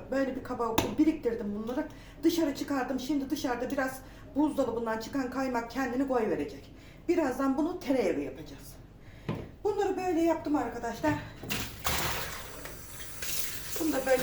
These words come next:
bir çalkalayıvereyim de temiz zaten. Sudan mı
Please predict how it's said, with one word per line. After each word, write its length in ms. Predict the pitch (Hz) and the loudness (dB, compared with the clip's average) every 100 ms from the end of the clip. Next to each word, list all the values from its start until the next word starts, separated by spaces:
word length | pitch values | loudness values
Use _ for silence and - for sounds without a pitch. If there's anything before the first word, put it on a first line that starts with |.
| 285 | 2
bir 80 | 277 | -2
çalkalayıvereyim 680 | 277 277 294 294 294 330 294 | 0 0 2 4 4 4 2
de 80 | - | 2
temiz 440 | - 453 415 - | 0 2 4 4
zaten. 340 | 214 165 - 175 - - - | 6 4 4 0 0 -4 -4
Sudan 320 | - - | 2 6
mı 100 | 349 | 8